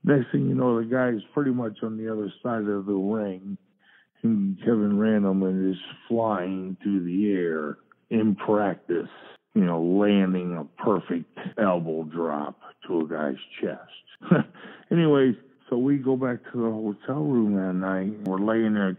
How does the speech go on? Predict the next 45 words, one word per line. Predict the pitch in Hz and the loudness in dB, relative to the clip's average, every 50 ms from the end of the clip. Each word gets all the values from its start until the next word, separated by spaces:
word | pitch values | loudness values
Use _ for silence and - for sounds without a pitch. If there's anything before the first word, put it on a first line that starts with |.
| - - | -4 -2
Kevin's | 110 107 104 104 95 90 90 90 | 0 0 2 0 -2 -4 -4 -6
like, | 85 85 80 78 - - | -6 -6 -8 -8 -8 -8
"Oh, | 101 123 127 123 110 87 80 87 95 | -6 -6 -4 -6 -6 -8 -10 -8 -6
man," | 110 127 135 139 139 131 127 117 | -4 -2 -2 -2 0 0 0 0
he | 101 92 95 98 | 0 0 0 0
goes, | 95 92 90 87 - - - - - _ - | 0 0 0 -2 -2 -6 -14 -20 -18 _ -6
"I | 101 107 117 | -4 0 0
don't | 135 147 131 117 175 - - - | 2 2 0 -2 -4 -8 -4 0
feel | 123 131 151 160 147 - - | 2 2 2 2 0 -4 -4
so | 123 113 107 | -2 -2 -2
good." | 98 101 98 95 90 87 80 | -2 -2 0 0 2 2 0
I | 82 85 90 | 0 -2 -2
go, | 98 101 107 113 | -2 -2 -2 -2
"What | 117 113 120 131 | 0 0 0 2
are | 147 160 | 2 2
you | 165 160 | 2 2
talking | - 165 165 165 160 | 0 0 2 2 2
about? | 151 135 101 87 92 | 2 2 0 0 0
What's | 107 123 - - | -2 -4 0 0
up, | 147 139 131 123 | 0 0 2 0
buddy?" | 113 113 117 123 120 - - _ _ _ _ _ _ _ _ _ | 0 0 0 0 -2 -4 -8 _ _ _ _ _ _ _ _ _
He | - 101 95 - - | -8 -8 -8 -6 -2
said, | 117 110 | 0 2
"Oh, | 113 127 139 143 139 131 120 | 2 2 2 2 2 0 0
man, | 117 123 135 143 147 143 139 | 0 0 2 2 2 2 2
my | 127 107 95 104 | 2 0 0 -2
whole | - - 156 156 143 135 113 107 | -2 -2 0 0 0 0 0 2
leg | 123 135 147 151 147 143 135 | 2 2 2 2 2 0 -2
hurts, | 127 117 110 104 101 98 - - | 0 0 2 2 2 0 -4 -10
my | - 101 104 104 107 | -8 -6 -4 -2 -2
whole | 120 131 139 135 127 - | 0 0 0 0 0 -2
hip. | - 135 143 156 143 - _ - - _ _ - | -2 0 0 0 0 -2 _ -18 -20 _ _ -6
It's | - 120 - - - | -4 -4 -4 -8 -8
just | 156 139 147 135 - - | -6 -4 -4 -4 -2 0
real | 123 131 135 151 139 - - - | 2 2 2 2 0 -2 -4 -2
sore | 156 151 156 170 170 165 | 0 2 4 4 4 4
right | 143 123 107 | 4 2 2
here. | 98 95 95 92 98 | 0 -2 -2 -2 -2
I | 113 | -2
don't | 127 143 151 147 135 | 0 0 0 -2 -2
know | 135 135 131 131 | -2 -2 -2 -2
why." | 127 123 127 147 170 170 190 196 190 175 127 - 139 - _ - 87 - | -2 -2 -2 -2 0 0 2 2 2 0 0 -4 -8 -12 _ -20 -20 -16
I | 92 92 95 104 | -16 -16 -16 -10
go, | 110 110 107 98 98 98 - _ _ _ _ _ _ _ _ - | -6 -6 -4 -4 -6 -8 -10 _ _ _ _ _ _ _ _ -8
"What | 151 160 170 190 | -4 -2 -2 -2